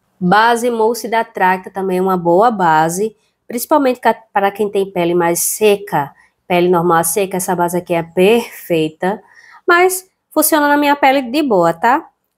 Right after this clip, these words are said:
Gosto muito dessa base aqui também, da base da Tracta.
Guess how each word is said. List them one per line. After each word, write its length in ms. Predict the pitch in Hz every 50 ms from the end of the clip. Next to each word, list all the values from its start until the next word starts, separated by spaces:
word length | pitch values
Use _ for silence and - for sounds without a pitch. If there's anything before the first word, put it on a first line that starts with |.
| _
Gosto 320 | - 202 214 233 226 - 226
muito 200 | 226 233 233 226
dessa 280 | 233 240 233 - 247 214
base 220 | 220 220 214 226
aqui 200 | 220 220 233 233
também, 540 | 226 - - 247 262 240 214 190 185 185 185
da 140 | 180 175 175
base 280 | 170 170 170 175 185
da 120 | 185 202 220
Tracta. 680 | - - - 160 156 170 165 _ _ _ - - 156